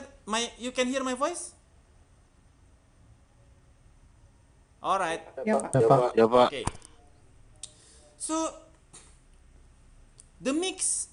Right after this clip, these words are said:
Speaker 1: is morphing. Yeah. So, when we have a social media platform, let's say TikToks.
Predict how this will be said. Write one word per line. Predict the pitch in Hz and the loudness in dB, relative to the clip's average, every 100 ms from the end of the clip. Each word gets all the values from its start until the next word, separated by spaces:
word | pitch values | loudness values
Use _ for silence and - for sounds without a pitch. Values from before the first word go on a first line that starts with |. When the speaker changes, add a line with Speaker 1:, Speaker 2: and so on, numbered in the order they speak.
| 254 | -8
Speaker 1:
is | 285 285 - 185 | -6 -6 -8 -8
morphing. | 190 180 170 175 123 92 - - - - - - - - - - - - - - - - | -6 -6 -6 -12 -12 -14 -20 -20 -20 -20 -20 -20 -20 -20 -20 -20 -20 -20 -20 -20 -20 -20
Yeah. | 113 143 170 208 - - - - - - - - - - | -14 -12 -12 -14 -20 -20 -20 -20 -20 -20 -20 -20 -20 -18
So, | - - 208 208 202 196 - - - - - - - - - - - _ - - - - - - - - - - - _ _ _ _ _ _ _ _ | -12 -8 -6 -4 -4 -6 -10 -20 -20 -20 -20 -20 -20 -20 -20 -20 -20 _ -20 -20 -20 -20 -20 -20 -20 -20 -20 -20 -20 _ _ _ _ _ _ _ _
when | 180 226 233 226 - - - | -2 0 0 -6 -12 -20 -10
we | 226 254 | -4 -2
have | 269 226 | -2 -4
a | 165 | -2
social | - - 277 285 - 240 233 | 0 0 0 -2 -2 -4 -4
media | 214 202 180 180 | -6 -6 -6 -6
platform, | 170 - 151 143 - 120 92 92 - - - - - - - - - - | -6 -8 -8 -8 -10 -14 -16 -20 -20 -20 -20 -20 -20 -20 -20 -20 -20 -12
let's | 147 - | -8 -4
say | 180 180 180 | -4 -4 -6
TikToks. | 185 - - - - - - | -8 -8 -12 -6 -8 -8 -14